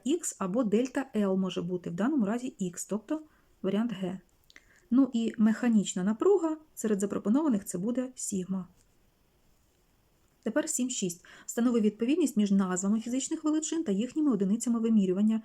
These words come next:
всі, тобто в системі інтернаціональній. Модуль Юнга. Ми з тобою говорили тільки що, що літера Е вимірюється в паскалях. В задачі ми це зробили. Отже, варіант В. Далі. Відносне видовження. Відносне видовження, оця літера, вона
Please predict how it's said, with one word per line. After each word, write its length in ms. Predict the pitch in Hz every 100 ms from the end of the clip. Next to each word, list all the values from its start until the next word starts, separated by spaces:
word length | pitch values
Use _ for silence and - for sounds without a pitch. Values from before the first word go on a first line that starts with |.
| - -
всі, 420 | - - 202 170 - -
тобто 220 | 190 175
в 40 |
системі 600 | - 180 - 214 277 294 220
інтернаціональній. 960 | 196 190 185 190 202 196 175 165 170 - - - - -
Модуль 340 | 202 302 311
Юнга. 500 | 240 208 190 170 - - _
Ми 120 | 214 233
з 20 |
тобою 240 | 202 196
говорили 400 | 190 190 262 330
тільки 280 | 330 285 277
що, 120 | 262
що 360 | 247 - 190 -
літера 380 | 202 220 180 160 -
Е 160 | 202 269
вимірюється 520 | 269 190 196 214 -
в 40 |
паскалях. 500 | 202 214 - 185 175
В 20 | 180
задачі 380 | 180 220 240
ми 80 | 196
це 120 | 196
зробили. 420 | 202 202 185 165 170 - - -
Отже, 220 | 240 254
варіант 460 | 190 180 190 190 - -
В. 380 | 190 185 170 170 _ _ _ _ _ _
Далі. 340 | 202 190 175 175 - - 196
Відносне 520 | 202 208 285 330 320
видовження. 640 | 233 196 185 180 170 170 - _ -
Відносне 380 | 196 233 233 202
видовження, 560 | 262 359 254 202 202 202
оця 260 | 202 214
літера, 320 | 190 262 247
вона 380 | 185 196 190 185